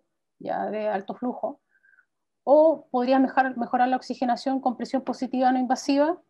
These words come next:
eh, manteniendo una mecánica adecuada, ¿cierto? Y mejorando los targets de oxigenación. Em, por ahí preguntaban cuál es el rol de la ventilometría en pacientes con naf y B N I para definir necesidad de intubación.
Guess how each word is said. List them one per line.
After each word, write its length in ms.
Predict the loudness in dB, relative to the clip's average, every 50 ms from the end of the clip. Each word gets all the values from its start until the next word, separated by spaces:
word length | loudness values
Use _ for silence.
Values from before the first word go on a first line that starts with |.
| _ _ _ -14
eh, 480 | -12 -10 -8 -8 -8 -8 -8 -8 -10 -10 -12 -12 -6
manteniendo 500 | -2 0 0 0 2 0 2 2 2 4
una 100 | 2 2
mecánica 440 | 2 2 2 2 2 2 2 2 2
adecuada, 460 | 2 0 0 2 2 4 4 4 2
¿cierto? 280 | 0 -2 -6 -6 -4 -6
Y 40 | -4
mejorando 420 | -4 -4 -2 -2 -2 -2 -4 -4
los 160 | -6 -6 -4
targets 300 | -2 -4 -4 -4 -8 -10
de 60 | -10
oxigenación. 640 | -12 -10 -12 -12 -8 -8 -8 -10 -10 -14 -16 -16 -18 _ _ _ _ _ _ _ _ _ _ _ _ _ _ _ _ _ _ _ _ _ _ _ _ _ _ _ _ _ _ _ _ _ _ _ _ _ _ _ _ _ _
Em, 840 | -2 0 2 2 2 0 -2 -4 -6 -6 -6 -6 -6 -6 -6 -8 -8 -14 _ _ _ _
por 140 | -2 0 0
ahí 120 | 2 2
preguntaban 960 | 2 2 2 2 2 0 0 2 2 4 4 4 4 2 2 0 -2 -8 -8 -4
cuál 160 | -4 -2 0
es 60 | 0
el 60 | -2 -2
rol 160 | -2 -2 -2
de 60 | 0
la 100 | 0 0
ventilometría 600 | 0 -2 -4 -4 -4 -4 -4 -4 -4 -2 0 0
en 100 | 0 0
pacientes 380 | -2 -4 -4 -6 -8 -8 -10 -8
con 200 | -4 -4 -2 -2
naf 220 | -2 -4 -4 -4
y 40 | -6
B 60 | -4
N 180 | -4 -4 -4 -4
I 80 | -6 -4
para 220 | -2 -2 -2 0
definir 320 | -2 -4 -6 -8 -6 -4
necesidad 420 | -4 -4 -4 -6 -10 -8 -4 -4 -2
de 60 | -2
intubación. 600 | -4 -6 -4 -6 -6 -4 -4 -4 -4 -4 -6 -10